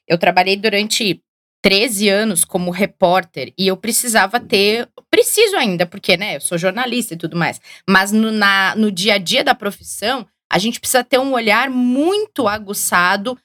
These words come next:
um radar muito atento pra todos os lados, pra todos os olhares e pra todos os pontos de vista.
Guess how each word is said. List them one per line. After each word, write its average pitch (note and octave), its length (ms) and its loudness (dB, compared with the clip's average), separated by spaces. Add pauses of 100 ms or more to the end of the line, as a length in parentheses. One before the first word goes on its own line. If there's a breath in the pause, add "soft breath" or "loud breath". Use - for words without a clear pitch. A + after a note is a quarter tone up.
(180)
um A#3+ 100 6
radar A3+ 640 2
muito D#4 580 0
atento C4+ 840 0 (340)
pra D4 340 2 (140)
todos A#3 360 2
os E4 120 -2
lados, G3 480 0
pra D#3+ 160 -2
todos F#3 340 -2
os F#3 120 -6
olhares B3 520 0
e C#4+ 60 -8
pra C#4 160 0
todos G#3+ 280 -2
os B3 100 -2
pontos A#3+ 440 -2
de A#3 120 4
vista. D4+ 420 -2